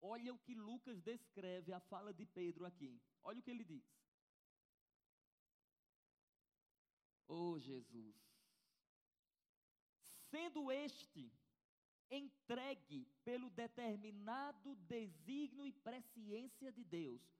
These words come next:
Como Jesus veio? Presta atenção. Como Jesus veio pra morrer por nós? Será que foi porque ele não queria? Nós já vimos que foi espontaneamente, amém? Mas aqui diz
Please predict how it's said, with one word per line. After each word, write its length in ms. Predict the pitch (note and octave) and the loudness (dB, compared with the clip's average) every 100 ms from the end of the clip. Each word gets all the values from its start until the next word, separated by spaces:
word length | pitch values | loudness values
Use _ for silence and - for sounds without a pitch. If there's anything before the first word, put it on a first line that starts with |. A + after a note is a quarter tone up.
| _ _ _ - | _ _ _ -10
Como 300 | G4 F#4+ F4 | -6 -4 -2
Jesus 480 | C4 D4 A3 C4 F3+ | -2 -2 -4 -8 -4
veio? 500 | F3+ F3+ D#3+ C3 - - _ _ - | 2 2 2 0 -4 -12 _ _ -10
Presta 260 | B3+ - | -10 -8
atenção. 380 | A#3+ C4 - D3+ - _ _ _ - | -10 -10 -8 -10 -12 _ _ _ -6
Como 260 | F#4 E4+ | -2 -2
Jesus 420 | B3+ D4 B3 C#4 | -2 -2 -2 -4
veio 280 | F#3+ A3 F#3 | -2 0 0
pra 220 | F3 G#3 | 0 -2
morrer 360 | G3+ G#3+ G3 G3 | 0 0 2 2
por 220 | F#3+ G3 | 2 0
nós? 340 | F3+ E3 B2+ A#2 - _ - - | 0 -2 -2 -6 -12 _ -14 -4
Será 200 | D4+ E4+ | -2 -2
que 120 | E4 | -4
foi 140 | C#4 | -6
porque 480 | A#3 B3+ - A3+ A3+ G3 | -6 -8 -6 -2 -2 0
ele 160 | A3 | 0
não 160 | G#3 A#3 | -2 -8
queria? 460 | - F#3+ F#3+ A#3+ C3 | -2 -2 0 0 0
Nós 160 | C#3 | 0
já 100 | D3+ D3+ | 0 0
vimos 220 | F3 G3 | 0 -4
que 60 | |
foi 120 | - G#3 | -4 -4
espontaneamente, 760 | - G#3+ A#3 D#4 B3+ C#3+ B2+ | -2 -4 0 0 2 0 0
amém? 320 | C#3+ G3 D#4+ - - _ - | 0 0 0 -6 -20 _ -10
Mas 220 | - B3 A#3 | 0 2 2
aqui 260 | A#3 C#4+ | 2 2
diz 360 | G3 A#3 C#4+ | 2 2 2